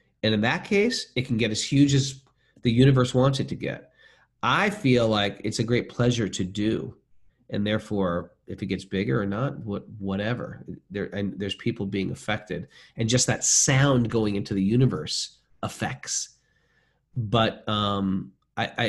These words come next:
actually just, just sort of studying what's going on in the world right now, I see it getting bigger than ever because pe-, this is, this is the ultimate welfare work we can do for the world, is the science of how to change yourself.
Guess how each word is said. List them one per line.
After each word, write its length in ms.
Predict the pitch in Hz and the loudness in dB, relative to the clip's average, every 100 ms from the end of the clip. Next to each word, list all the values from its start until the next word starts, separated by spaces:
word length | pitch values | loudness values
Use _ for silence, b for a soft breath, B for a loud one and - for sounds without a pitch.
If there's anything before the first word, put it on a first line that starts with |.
| - | 2
actually 420 | 131 135 - 123 | 0 0 2 2
just, 380 | 117 131 - - _ b b b b - | 4 2 0 -10 _ b b b b -2
just 360 | 185 - - | -2 0 2
sort 160 | 170 143 | 4 4
of 80 | - | 2
studying 680 | - - 135 131 135 131 | 0 2 2 4 6 6
what's 180 | 120 113 | 2 0
going 240 | 127 117 117 | 2 2 2
on 100 | 110 | 0
in 40 | |
the 80 | 98 | 0
world 240 | 107 117 | 0 2
right 120 | 117 | 2
now, 220 | 123 127 104 | 4 4 2
I 100 | 113 | -2
see 180 | - 127 | -2 -2
it 40 | |
getting 280 | 117 107 104 | 0 -2 -2
bigger 300 | 110 101 95 | -2 0 0
than 120 | 90 | 0
ever 380 | 113 113 78 b b b - | -2 -2 -6 b b b -8
because 520 | - 117 98 - _ _ - | -4 -2 -2 -4 _ _ -8
pe-, 220 | 131 - - | -8 -8 -2
this 180 | 127 160 | 0 0
is, 200 | 135 - b b - | -6 -10 b b -6
this 380 | 123 131 190 202 | 2 4 6 4
is 100 | 143 | 2
the 180 | 139 139 | 2 2
ultimate 500 | 120 123 123 120 95 | -2 0 0 -2 -4
welfare 600 | 98 101 104 - 104 90 | -6 -6 -6 -6 -6 -4
work 340 | 87 90 95 90 | -4 -6 -6 -8
we 80 | |
can 160 | - 87 | -6 -6
do 160 | 87 80 | -6 -8
for 160 | 78 | -10
the 80 | 78 | -10
world, 500 | 78 82 80 71 - | -8 -8 -6 -8 -8
is 480 | 87 95 82 - - _ _ _ _ _ _ | -6 -6 -6 -8 -10 _ _ _ _ _ _
the 80 | 107 | -4
science 640 | - 110 110 120 123 - | 0 2 4 4 2 0
of 100 | 85 | -6
how 140 | 101 | -6
to 80 | 90 | -6
change 600 | - - - 101 101 98 | -6 -8 -6 -6 -6 -8
yourself. 720 | 95 - - 85 71 - - | -8 -8 -6 -6 -10 -16 -20